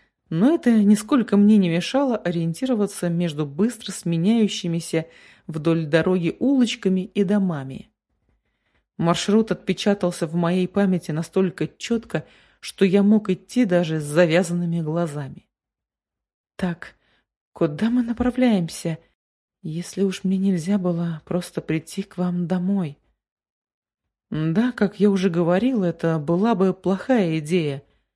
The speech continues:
Дом все же принадлежит отцу, а его, в отличие от меня, знает множество разных людей. Не хотелось бы тратить силы и время на лишние объяснения, когда всего этого можно заранее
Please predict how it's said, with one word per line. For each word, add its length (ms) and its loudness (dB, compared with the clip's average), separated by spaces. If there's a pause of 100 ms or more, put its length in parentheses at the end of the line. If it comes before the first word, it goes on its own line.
(440)
Дом 380 2
все 260 2
же 260 2
принадлежит 800 0
отцу, 640 -2 (420)
а 120 0
его, 380 2
в 80 0
отличие 580 -2
от 120 -4
меня, 500 2 (360)
знает 580 2
множество 800 4
разных 440 -4
людей. 520 -6 (580)
Не 160 4
хотелось 480 4
бы 120 2
тратить 420 -2
силы 400 2
и 40 2
время 380 6
на 160 2
лишние 560 2
объяснения, 840 2 (580)
когда 360 0
всего 400 0
этого 360 0
можно 500 2
заранее 720 -2